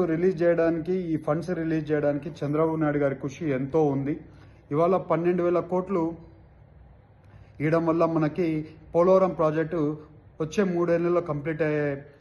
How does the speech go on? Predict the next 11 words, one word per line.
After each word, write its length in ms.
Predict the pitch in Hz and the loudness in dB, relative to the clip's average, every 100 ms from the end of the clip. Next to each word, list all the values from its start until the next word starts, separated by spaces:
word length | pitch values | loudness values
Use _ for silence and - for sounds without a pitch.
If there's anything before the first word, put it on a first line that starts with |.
| - - - - - - - | -20 -20 -20 -20 -20 -20 -8
కంప్లీట్ 360 | 147 156 165 151 | -4 -4 -4 0
చేయగలుగుతామనే 680 | 160 151 147 147 147 147 143 | 0 0 0 0 0 0 0
ఒక 220 | 135 143 143 131 135 - - | -2 0 0 0 -6 -12 -2
భరోసా 360 | 147 170 170 | 4 4 4
వచ్చింది. 520 | 156 143 - 139 147 151 - - - | 2 0 -4 -4 -4 -8 -18 -20 -6
ఇవాళ 300 | 143 160 165 | 2 4 6
పన్నెండు 500 | 156 - 151 156 165 | 4 2 0 2 2
వేల 180 | 160 160 156 151 147 | 4 4 4 4 4
ఐదు 180 | 143 151 | 2 2
వందల 200 | 151 151 | 0 0
కోట్లతో 680 | 147 156 156 165 175 170 | 0 -2 -2 -4 0 0